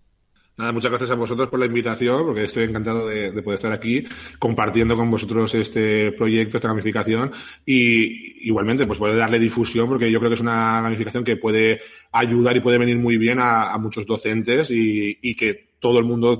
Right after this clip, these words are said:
puede tenerlo claro, que está ahí, o sea, que pueden acceder libremente a, al enlace donde están todas las temporadas con todos los episodios y lo pueden utilizar como quieran. O sea, que totalmente libres de poder utilizarlo sin ningún problema.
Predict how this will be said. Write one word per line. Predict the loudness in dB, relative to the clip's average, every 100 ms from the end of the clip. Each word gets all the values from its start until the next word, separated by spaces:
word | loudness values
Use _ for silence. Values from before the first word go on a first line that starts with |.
| -2
puede | -6
tenerlo | -4 -2 0
claro, | 0 0 -2
que | -4 -6 -10
está | -12 -2
ahí, | 2 4 2
o |
sea, | 2
que | -2
pueden | -2 0 0
acceder | -2 -2 0
libremente | 2 0 0 -4 -2 -2 0 0
a, | 2 2 2
al | 0 -2
enlace | -2 -2 0 0
donde | -2 -2
están | -6 -6
todas | -4
las | -4 -6
temporadas | -10 -6 0 0 0
con | -4
todos | -2 -2
los | 0
episodios | -2 -2 0 4 2 0 -12 -20 -20 -2
y | 0
lo | 2
pueden | 2 2
utilizar | 4 2 2 2 0 -2 -12 -18 -6
como | -4 -4
quieran. | -4 -8 -10 _
O | -14
sea, | -12
que | -6 -4 -4 -6 -10 -12
totalmente | -10 -4 -2 -2 0 2 2
libres | 2 2 2
de | 0
poder | 0 0
utilizarlo | -2 -4 -4 0 0 -2
sin | -6
ningún | -14 -12
problema. | -12 -14 -20